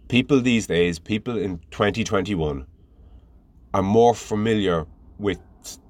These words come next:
the idea of being unconscious than they are conscious. Even though it's weird, because they understand, or we understand, typically, we understand being without something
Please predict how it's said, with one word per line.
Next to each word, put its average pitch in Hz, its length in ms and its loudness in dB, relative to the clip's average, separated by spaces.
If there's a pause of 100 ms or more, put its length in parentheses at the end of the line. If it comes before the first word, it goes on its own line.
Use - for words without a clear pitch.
(160)
the 107 120 4
idea 107 320 2
of 85 220 -4
being 95 340 -2
unconscious 95 840 -2 (760)
than 101 160 2
they 90 140 0
are 80 120 2
conscious. - 680 -8 (720)
Even 117 320 2
though 98 420 2 (1500)
it's - 140 -6
weird, 120 400 4
because 95 380 -2 (400)
they 113 160 2
understand, 110 1000 0
or 92 120 -4
we 120 200 2
understand, 95 800 0
typically, 92 460 -2
we 92 200 -2
understand 90 840 -2 (1300)
being 104 240 0
without 101 360 4
something 78 480 -6